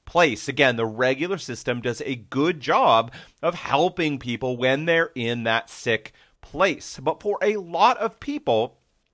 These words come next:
they get out of that sick category. They're told by the regular system, "Up, you're healthy now,"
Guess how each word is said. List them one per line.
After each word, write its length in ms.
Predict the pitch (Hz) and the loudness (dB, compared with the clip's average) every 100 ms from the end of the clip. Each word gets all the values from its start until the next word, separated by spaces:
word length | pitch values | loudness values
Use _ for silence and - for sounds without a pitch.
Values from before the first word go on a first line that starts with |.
| _ - - | _ -12 -2
they 160 | 175 | 0
get 200 | 180 208 | 2 2
out 220 | 175 202 240 | 6 6 4
of 100 | 196 | 0
that 220 | 202 - | 0 -2
sick 340 | - 208 - _ | -4 -4 -4 _
category. 720 | 226 277 185 110 98 110 170 - - - | 0 2 4 2 2 0 -4 -10 -10 0
They're 140 | 165 | 0
told 320 | 165 151 208 | 2 0 2
by 120 | 247 | 2
the 120 | 240 170 | 2 2
regular 320 | 160 156 160 | 0 -2 -6
system, 400 | 160 - 160 165 | -6 -2 -2 2
"Up, 220 | 294 294 - | 2 2 -4
you're 140 | 180 | -6
healthy 500 | - 208 269 - 131 | -2 -4 -4 -6 -4
now," 420 | 98 92 95 139 | -2 0 0 0